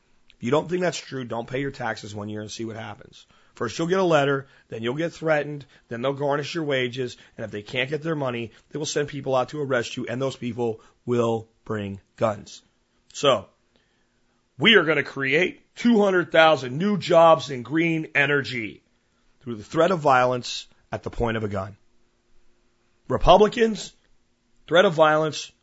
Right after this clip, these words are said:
point of a gun. Democrats, through threat of violence, point of a gun. The only thing government should be doing at this point is removing laws, removing restrictions, and reducing spending. We've gone far enough down the road. But again,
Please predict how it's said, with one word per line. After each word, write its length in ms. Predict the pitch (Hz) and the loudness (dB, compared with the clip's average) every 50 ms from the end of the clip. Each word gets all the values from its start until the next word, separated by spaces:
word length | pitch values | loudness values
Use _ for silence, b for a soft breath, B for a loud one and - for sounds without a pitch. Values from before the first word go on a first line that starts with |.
| _ _ _ _ _ - | _ _ _ _ _ -8
point 240 | - 135 143 147 147 | -2 0 2 2 2
of 60 | 135 | 2
a 60 | 135 | 0
gun. 320 | 123 131 123 110 107 104 - _ _ _ _ _ _ | 2 0 0 0 -2 -6 -10 _ _ _ _ _ _
Democrats, 720 | - 175 196 196 196 - - 196 190 185 175 175 - - - _ _ _ _ | 4 4 4 4 4 0 2 4 4 4 4 2 -2 -10 -14 _ _ _ _
through 120 | - 101 | -20 -20
threat 260 | - - 139 160 170 | -8 -2 0 2 2
of 80 | 180 156 | 4 4
violence, 540 | 151 151 147 147 143 143 135 - - - - _ _ _ _ _ | 6 6 6 6 6 2 0 -4 -8 -12 -12 _ _ _ _ _
point 240 | - - 127 131 131 | -8 -4 -2 0 0
of 60 | 131 | 0
a 60 | 127 117 | 0 -2
gun. 260 | 120 120 104 95 98 _ _ _ _ _ _ _ _ _ _ _ _ _ _ _ _ _ _ _ _ _ _ | -4 -4 -4 -6 -8 _ _ _ _ _ _ _ _ _ _ _ _ _ _ _ _ _ _ _ _ _ _
The 140 | - 127 - | -10 -2 4
only 340 | 151 185 220 240 254 254 220 | 6 6 6 6 6 2 2
thing 260 | - 208 208 208 180 | 2 4 4 4 6
government 440 | 175 175 180 185 190 185 185 175 - | 6 6 6 6 4 0 -2 -2 -4
should 160 | - 165 151 | -4 -4 -4
be 100 | 156 151 | -4 -2
doing 260 | 151 160 160 160 151 | -2 -2 0 0 0
at 140 | 143 131 127 | -2 -2 0
this 180 | 147 147 135 - | -2 -2 -2 -2
point 380 | - 139 143 135 117 98 - _ _ _ _ _ _ _ _ _ - | -4 -2 -2 -2 -2 -4 -6 _ _ _ _ _ _ _ _ _ -6
is 180 | 127 127 107 117 | -6 -4 -4 -4
removing 540 | 131 127 123 123 151 185 208 185 202 190 165 | -4 -2 0 2 4 4 4 4 2 2 4
laws, 440 | 147 135 131 127 123 120 117 - b b b b b | 6 6 6 6 6 4 0 -4 b b b b b
removing 480 | 113 117 117 123 151 175 175 185 175 | -6 -2 0 2 2 4 4 2 2
restrictions, 640 | 165 147 - - 135 123 120 - - 123 120 113 b b b b - | 0 0 -2 -2 -4 -4 -4 -4 -6 -8 -10 -10 b b b b -8
and 120 | 123 127 | -6 -4
reducing 400 | 123 113 123 131 117 - 131 120 | -4 -2 -4 -4 -6 -6 -8 -10
spending. 360 | - - 131 120 104 95 92 - _ _ _ _ _ _ _ _ _ _ _ | -10 -8 -8 -8 -8 -8 -12 -16 _ _ _ _ _ _ _ _ _ _ _
We've 160 | 135 147 135 113 | 0 0 0 0
gone 220 | 151 143 131 120 | 0 0 0 -2
far 360 | - - 151 156 165 180 180 | -2 0 2 4 4 4 4
enough 380 | 180 170 160 160 151 135 - - _ _ - 117 | 2 2 2 2 2 0 -4 -10 _ _ -12 -6
down 320 | 123 127 131 139 139 139 | -2 2 2 2 2 2
the 100 | 135 131 | 0 0
road. 340 | 143 143 135 117 98 - - | 2 2 2 2 0 -4 -6
But 100 | - 131 | -6 -6
again, 460 | 131 147 170 180 185 156 117 98 - | -6 -4 -2 -2 -2 -2 -4 -6 -12